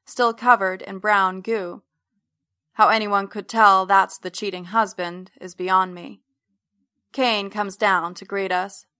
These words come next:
"Can we get him cleaned up?" I say over the body at Kane. He looks like a muddy fish. "Good idea." Kane calls over to a group of deputies, and then I notice that Minou is there as well.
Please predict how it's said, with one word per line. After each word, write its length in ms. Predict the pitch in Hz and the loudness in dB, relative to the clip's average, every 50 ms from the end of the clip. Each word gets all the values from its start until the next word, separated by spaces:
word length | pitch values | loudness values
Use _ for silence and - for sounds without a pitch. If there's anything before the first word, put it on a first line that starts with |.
| _ _ _ _ _ _ _ _ _ _ _ _ _ _ _ | _ _ _ _ _ _ _ _ _ _ _ _ _ _ _
"Can 220 | - - 240 233 226 | -8 -6 -4 -4 -4
we 100 | 233 254 | -2 0
get 160 | 294 339 381 | 0 0 0
him 140 | 381 302 262 | 0 -2 -4
cleaned 320 | - - 226 208 190 175 | -6 -8 -8 -8 -4 -4
up?" 240 | 175 185 202 _ _ _ _ _ _ _ _ _ _ _ _ _ | -4 -4 -4 _ _ _ _ _ _ _ _ _ _ _ _ _
I 120 | - - 214 | -6 -4 -4
say 280 | 208 - 233 214 208 | -2 0 -2 0 0
over 220 | - 214 208 196 190 | 0 -2 -2 -2 -4
the 100 | 190 185 | -4 2
body 420 | 185 202 196 190 185 185 180 180 | 6 6 6 6 6 2 -2 -8
at 180 | - 190 190 - | -10 -10 -10 -10
Kane. 380 | - 214 196 190 185 185 196 - _ _ _ _ _ _ _ _ _ _ _ | -10 -10 -8 -8 -10 -12 -14 -18 _ _ _ _ _ _ _ _ _ _ _
He 120 | - 208 | -10 -6
looks 240 | 208 240 240 - - | -6 -6 -6 -4 -6
like 140 | 208 190 - | -6 -6 -6
a 60 | 180 | -6
muddy 220 | 185 190 180 170 | -4 -4 -4 -6
fish. 480 | 165 - - 175 - - - - - _ _ _ _ _ _ _ _ _ _ _ _ _ _ _ _ | -8 -8 -8 -8 -8 -8 -12 -18 -20 _ _ _ _ _ _ _ _ _ _ _ _ _ _ _ _
"Good 160 | - 175 170 | -10 -6 -4
idea." 520 | 170 170 175 175 180 165 156 151 165 165 _ _ _ _ _ _ _ _ - | -4 -4 -4 -4 -4 -4 -4 -4 -6 -10 _ _ _ _ _ _ _ _ -2
Kane 260 | 254 247 240 226 214 | 0 0 0 -2 -2
calls 340 | 214 233 220 214 208 202 - | 2 4 6 6 4 4 2
over 260 | - 220 214 202 196 | 0 2 2 0 -4
to 160 | 196 - 208 | -6 -6 -8
a 60 | 202 | -6
group 300 | 190 196 214 208 208 202 | -6 -4 -4 -4 -4 -4
of 140 | 190 175 - | -6 -10 -4
deputies, 680 | - 208 196 196 202 196 180 185 180 180 180 185 - _ _ _ _ _ _ _ _ - | 0 0 0 0 0 -4 -6 -6 -6 -6 -8 -10 -12 _ _ _ _ _ _ _ _ -12
and 140 | - 247 247 | -4 0 2
then 120 | 254 247 | 2 4
I 80 | 247 240 | 2 2
notice 400 | 233 226 220 214 202 202 196 - | 2 0 0 0 0 -4 -4 -2
that 200 | - 208 196 - | 0 0 0 0
Minou 460 | 202 208 208 220 220 202 196 190 190 | -4 -8 -8 -6 -6 -4 -6 -6 -8
is 100 | 196 190 | -8 -8
there 200 | - 196 190 185 | -6 -4 -4 -4
as 160 | 190 185 - | -4 -6 -2
well. 400 | - 208 196 185 180 190 190 _ | 0 2 2 2 0 -2 -6 _